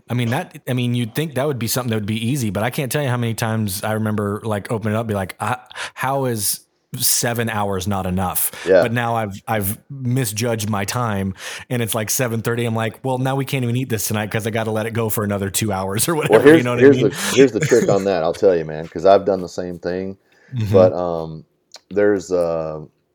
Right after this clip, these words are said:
Speaker 2: there's a, a dish from South America called carbonata, and they take a, they take a pumpkin and they hollow it out and they fill it with, um, with meat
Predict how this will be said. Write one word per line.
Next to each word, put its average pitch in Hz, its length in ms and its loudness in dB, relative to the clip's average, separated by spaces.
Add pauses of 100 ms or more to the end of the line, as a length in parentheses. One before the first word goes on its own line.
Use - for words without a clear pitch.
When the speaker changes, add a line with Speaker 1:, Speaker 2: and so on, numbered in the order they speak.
(580)
Speaker 2:
there's 90 220 -2
a, 82 240 -6 (340)
a 82 80 -8
dish 98 360 2
from 76 400 -10 (300)
South 92 260 2
America 82 480 -4
called 78 280 -6
carbonata, 80 720 -4 (460)
and 85 100 -6
they 85 80 -4
take 87 300 -2
a, 76 360 -4
they - 80 -10
take 92 200 -6
a 76 40 -10
pumpkin 87 420 -10
and 76 120 -10
they 76 60 -12
hollow 80 360 -2
it 80 60 -6
out 78 320 -6
and 78 80 -16
they 78 80 -12 (140)
fill 87 240 0
it 78 100 -2
with, 73 300 -12
um, 73 440 -12 (840)
with - 160 -16
meat 87 400 -6